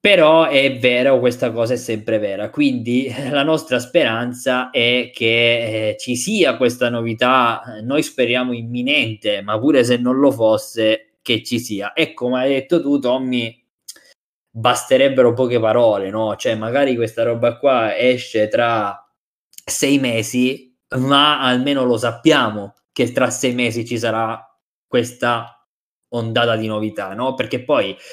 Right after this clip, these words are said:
i pezzi nuovi, ok, generano nuovo meta, generano nuove idee, generano, eh, novità nel gioco, a prescindere. Però comunque quando tu,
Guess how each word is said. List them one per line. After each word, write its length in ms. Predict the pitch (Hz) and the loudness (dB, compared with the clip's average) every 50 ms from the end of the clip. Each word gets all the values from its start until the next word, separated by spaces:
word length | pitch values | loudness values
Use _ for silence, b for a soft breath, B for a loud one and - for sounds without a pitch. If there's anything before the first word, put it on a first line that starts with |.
| B B - | B B 0
i 160 | 123 123 120 | 2 2 2
pezzi 440 | 123 143 151 165 160 - - 143 131 | 4 2 2 0 0 -2 0 0 0
nuovi, 400 | 131 143 156 170 156 139 120 110 | 2 2 2 2 2 2 0 -2
ok, 800 | 107 - - - 139 135 127 117 107 101 95 92 - - _ _ _ | -2 -4 -6 -4 -2 0 0 0 0 -2 -6 -8 -14 -18 _ _ _
generano 960 | - 143 120 110 131 139 143 139 131 123 120 113 117 113 110 107 107 - - - | -14 -12 -6 -2 -2 -2 0 0 -2 -2 -2 -4 -4 -4 -6 -6 -8 -10 -14 -14
nuovo 440 | 110 110 117 120 113 110 120 131 | -12 -8 -6 -4 -2 -2 0 0
meta, 500 | 139 151 156 156 147 139 131 113 117 110 113 | 0 0 0 2 2 2 2 2 0 0 0
generano 640 | 110 120 117 117 113 110 110 110 110 110 107 - - | 0 -2 -2 0 -2 -2 -2 -4 -4 -6 -8 -8 -10
nuove 320 | 110 113 113 113 117 123 | -10 -8 -6 -2 0 2
idee, 600 | 127 123 123 131 139 135 131 127 123 117 113 110 | 2 2 2 2 2 2 4 4 4 4 2 2
generano, 840 | 110 110 120 120 117 113 113 113 113 110 110 110 107 101 - - _ _ - | 0 -2 -4 -4 -2 -2 -2 -2 -2 -2 -2 -4 -4 -6 -8 -14 _ _ -8
eh, 440 | 113 110 110 110 107 107 107 107 104 - - - _ - | -6 -4 -2 -2 0 0 0 0 -2 -4 -6 -12 _ -8
novità 500 | 120 123 135 139 135 131 127 123 131 131 | -2 -2 0 2 2 2 2 2 2 2
nel 220 | 123 120 117 110 | 2 0 -2 -2
gioco, 600 | 104 113 107 101 101 98 98 101 101 95 - - _ | 0 0 0 0 0 -2 -2 -4 -4 -4 -4 -6 _
a 200 | - 123 120 - | -2 -2 -2 -2
prescindere. 840 | - - 113 117 - - - 107 101 98 92 92 90 90 78 - B B B B B B _ | 0 0 0 0 -2 -4 -8 -8 -10 -8 -6 -4 -4 -4 -4 -6 B B B B B B _
Però 260 | - 196 151 135 123 | 2 4 4 4 2
comunque 1120 | - - 202 190 165 143 151 165 160 - - 165 165 165 170 175 175 180 175 - - - _ | 4 4 4 6 6 4 0 0 -2 0 4 6 6 8 8 8 6 6 4 0 -6 -14 _
quando 460 | _ 127 131 127 131 135 131 127 123 | _ -2 0 0 0 0 0 0 2
tu, 500 | 123 160 170 165 151 139 131 123 110 98 | 4 6 6 8 8 6 4 2 0 -2